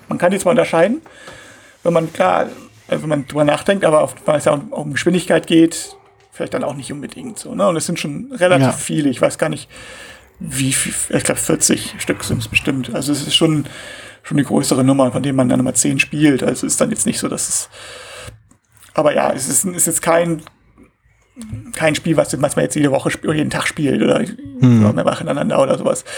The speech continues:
Speaker 1: So, es, es lebt wirklich vom Aussehen, von dem wirklich Schönen und dass man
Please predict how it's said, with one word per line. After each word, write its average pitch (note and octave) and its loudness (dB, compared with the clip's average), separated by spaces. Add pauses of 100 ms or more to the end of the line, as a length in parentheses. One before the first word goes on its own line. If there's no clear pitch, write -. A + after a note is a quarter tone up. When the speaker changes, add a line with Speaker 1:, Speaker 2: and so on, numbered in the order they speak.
(420)
Speaker 1:
So, - -6
es, - -6
es A#3 -10
lebt E3 2
wirklich - -4
vom - -2
Aussehen, D#3+ 2
von D3 0
dem B2 -4
wirklich - -12
Schönen D3+ -2
und C3 -2
dass B2 -6
man C3+ 0